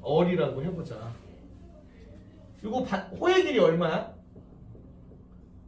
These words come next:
호의 길이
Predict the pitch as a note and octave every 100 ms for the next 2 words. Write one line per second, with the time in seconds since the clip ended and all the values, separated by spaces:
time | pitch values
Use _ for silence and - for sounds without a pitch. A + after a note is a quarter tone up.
0 | - - - - - - - - - -
1 | - - - - - - - - - -
2 | - - - - - - - - - -
3 | - B3+ D4 G#3+ E3+ C3